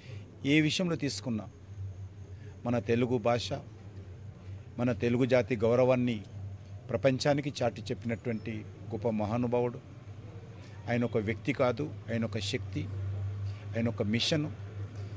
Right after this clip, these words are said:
మరి వారు పద్మవిభూషణ్గా మరి వారు భారతదేశ ప్రభుత్వంతో గౌరవించబడినటువంటి వ్యక్తి, అత్యున్నతమైనటువంటి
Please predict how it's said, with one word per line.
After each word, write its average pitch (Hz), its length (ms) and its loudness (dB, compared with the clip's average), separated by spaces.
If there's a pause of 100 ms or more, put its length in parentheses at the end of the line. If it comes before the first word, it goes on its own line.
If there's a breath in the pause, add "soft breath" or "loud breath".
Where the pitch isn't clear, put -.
(180)
మరి 120 180 6 (920)
వారు 127 260 6 (1200)
పద్మవిభూషణ్గా 135 880 6 (1400)
మరి 123 180 6
వారు 123 180 6 (380)
భారతదేశ 127 400 4 (140)
ప్రభుత్వంతో 123 540 2 (1160)
గౌరవించబడినటువంటి 123 1040 6
వ్యక్తి, - 260 -4 (720)
అత్యున్నతమైనటువంటి 131 960 2